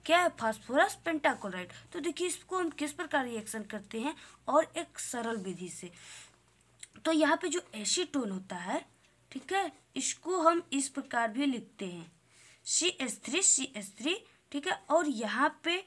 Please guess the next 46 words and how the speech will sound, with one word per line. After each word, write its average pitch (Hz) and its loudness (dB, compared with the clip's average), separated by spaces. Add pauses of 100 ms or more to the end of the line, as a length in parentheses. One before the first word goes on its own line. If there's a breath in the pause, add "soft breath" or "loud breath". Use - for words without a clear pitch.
(300 loud breath)
डबल 254 4
बॉन्ड 277 2
से 311 -2 (240 loud breath)
ऑक्सीजन 220 -2
को - -8
ऐड 202 -4
कर 196 -8
देते 185 -10
हैं, 190 -6
बिल्कुल 254 -4
वही 285 2
फॉर्मूला 294 0
है। 302 2
देखिए 277 -4
सी 294 -2
एच 285 -2
थ्री, 330 -4 (440 loud breath)
सी 285 2
ओ, 339 6 (200)
तो 262 -6
सी 269 -2 (100)
एच 285 0
थ्री, 302 -4
सी 247 -2
ओ 285 4 (240)
और 311 4
सी - -4
एच 190 -4 (120)
थ्री, 175 -14 (340 loud breath)
तो 233 -6 (120)
इसको - 0 (100)
इस 302 -2
प्रकार 302 2
लिखते 262 -2
हैं। 269 0
और 302 6 (120)
प्लस 220 0 (300 loud breath)
यहाँ 254 4
पे 330 -2
हमने 330 2
क्या 370 2
लगाया? 285 2
डबल 233 2
बॉन्ड 330 4
लगाया। 320 4
किस, - -6